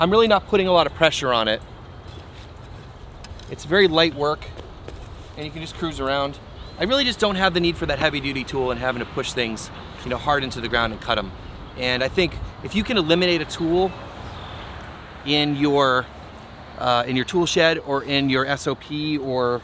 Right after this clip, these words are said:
you know, what you guys use on the farm every day, I think that's a benefit. All right, so here's a young bed of carrots, and you can see that there's no way I could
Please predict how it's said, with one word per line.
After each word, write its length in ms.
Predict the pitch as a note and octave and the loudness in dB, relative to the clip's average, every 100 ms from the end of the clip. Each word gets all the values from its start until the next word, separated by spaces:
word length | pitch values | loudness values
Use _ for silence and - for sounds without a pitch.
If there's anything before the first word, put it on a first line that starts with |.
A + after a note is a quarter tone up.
| - | -4
you 80 | C3+ | -2
know, 80 | |
what 200 | A#2+ D3 | 2 0
you 80 | D3+ | 2
guys 200 | C#3+ C#3+ | 4 4
use 140 | C#3+ C#3 | 4 2
on 80 | |
the 80 | C3 | 2
farm 260 | - C3+ C#3 | 2 2 2
every 160 | C3+ | 0
day, 240 | C#3 C3+ C#3 | 0 0 -2
I 100 | A#2+ | -6
think 140 | C#3 | -8
that's 160 | C#3+ - | -8 -4
a 40 | |
benefit. 360 | C3+ C#3+ A2 G2+ - - - - | -2 -2 -4 -10 -12 -16 -14 -6
All 60 | C#3 | 0
right, 140 | C#3 | 2
so 80 | E3 | 2
here's 220 | F3+ A#3+ | 2 4
a 60 | G#3+ | 4
young 260 | E3+ F3+ | 4 4
bed 160 | E3 D#3+ | 4 4
of 100 | C#3 | 2
carrots, 500 | - D3 B2+ A#2 - C#3+ | 0 2 2 0 -6 -6
and 200 | C3+ C#3+ | -4 -4
you 60 | |
can 120 | C#3+ D3 | -2 -4
see 240 | - F#3 | 0 0
that 220 | D3+ C#3+ | 2 2
there's 220 | C#3+ C#3+ C#3+ | 0 -2 0
no 260 | D#3+ E3 | 4 6
way 240 | E3 D3+ C#3+ | 6 2 2
I 140 | C#3 | 0
could 360 | C3+ C3+ B2 | 0 2 2